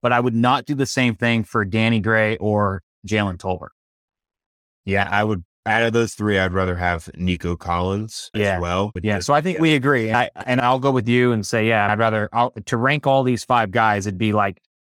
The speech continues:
Speaker 1: Nico, Zamir White, Isaiah Pacheco, and then probably Danny Gray, and then Tolbert last.
Speaker 2: I'd probably put Zamir above Nico, personally.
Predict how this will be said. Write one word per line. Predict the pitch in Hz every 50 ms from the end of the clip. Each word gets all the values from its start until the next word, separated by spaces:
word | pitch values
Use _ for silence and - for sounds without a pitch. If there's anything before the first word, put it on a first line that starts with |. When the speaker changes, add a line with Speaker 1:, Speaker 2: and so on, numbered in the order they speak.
| _ _ -
Speaker 1:
Nico, | 110 123 143 160 151 - 160 156 151 151 147 147 147 151 143 - _ _ _ _ _ -
Zamir | - 120 117 120 127 135 139 135
White, | 131 131 131 131 131 131 131 127 - _ _ _ _ -
Isaiah | 101 92 101 123 127 131
Pacheco, | - - - - - 131 127 120 - 131 127 123 123 123 123 123 120 117 _ _ _ _ _ _ _ _ _ _ _ _
and | 101 104 104 101
then | 113 113 113 113 113 113 113 110 104 - _ _ _
probably | - - 127 127 123 131 127
Danny | 110 120 120 120 123 117
Gray, | 101 107 117 117 113 113 110
and | 104 104 107
then | 110 104 98
Tolbert | - 117 113 107 95 101 95 -
last. | 95 95 87 87 87 85 - - - - _ _ _ _ _ _ _ _ _ _ -
Speaker 2:
I'd | 120 143 143
probably | - 139 117 - - 101
put | 87
Zamir | 82 87 85 85 85 85 82 82 80
above | 85 85 82 85 78 76 76 78 76 -
Nico, | 69 71 73 - - 73 73 78 - _ _ _ _ _ _ _ _ _ _ -
personally. | 87 82 - - - 71 73 - -